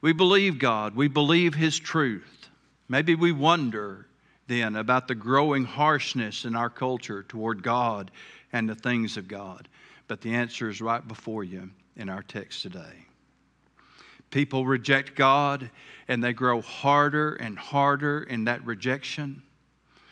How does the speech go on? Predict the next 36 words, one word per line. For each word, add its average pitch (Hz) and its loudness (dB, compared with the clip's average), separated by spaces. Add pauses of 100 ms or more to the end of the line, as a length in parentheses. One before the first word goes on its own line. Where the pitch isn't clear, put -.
(760)
Even 165 4
if 151 -4
they 135 2
cry 160 4
out 160 2
to 151 0
God 156 2 (260)
in 147 2
some 160 2
sense, 170 2
thinking, 156 2
"Maybe 156 4
God 156 6
could 147 -2
help 160 2
me 165 4
with 160 0
this, 151 2
maybe 131 0
God 156 4
could 151 -4
help 160 2
me 160 0
with 156 -2
that," 143 2
and 110 -6
God 147 4
doesn't 170 4
answer, 175 2
that's 165 2
just 175 0
more 180 4
affirmation 175 2
to 127 0
them 151 -2
that, 135 -2